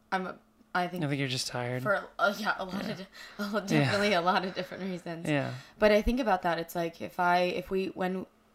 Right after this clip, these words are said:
Speaker 1: when we move back to California, I just know how much that's gonna crush you and how sad you're gonna be and how devastating you're gonna be, and it's gonna be my fault. Like,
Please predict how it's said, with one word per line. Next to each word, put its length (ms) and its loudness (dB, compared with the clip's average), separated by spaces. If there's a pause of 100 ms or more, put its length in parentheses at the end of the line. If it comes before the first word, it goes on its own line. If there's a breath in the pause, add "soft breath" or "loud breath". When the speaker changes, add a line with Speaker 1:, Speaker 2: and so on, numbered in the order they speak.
(280)
Speaker 1:
when 220 -2
we 120 0
move 200 -2
back 280 0
to 80 -18
California, 680 -4 (500 loud breath)
I 120 4
just 200 -2
know 180 2
how 120 -2
much 220 -4
that's 180 -10
gonna 140 -6
crush 360 -4
you 140 -4
and 100 -8
how 340 -6
sad 400 -2
you're 100 -4
gonna 160 -4
be 340 -8 (580 soft breath)
and 160 -4
how 140 -6
devastating 520 -2
you're 100 -8
gonna 120 -8
be, 220 -6
and 140 -8
it's 160 -10
gonna 180 -4
be 360 -4 (920)
my 140 -2
fault. 280 -4 (560)
Like, 180 0